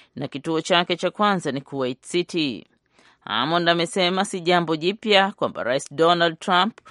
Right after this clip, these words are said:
kumtaka waziri wa mambo ya nje kutafuta suluhisho kwa mzozo wa Qatar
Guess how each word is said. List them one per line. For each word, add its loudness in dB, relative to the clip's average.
kumtaka 2
waziri 2
wa 4
mambo 2
ya 2
nje 0
kutafuta -4
suluhisho -4
kwa -2
mzozo -2
wa -2
Qatar 0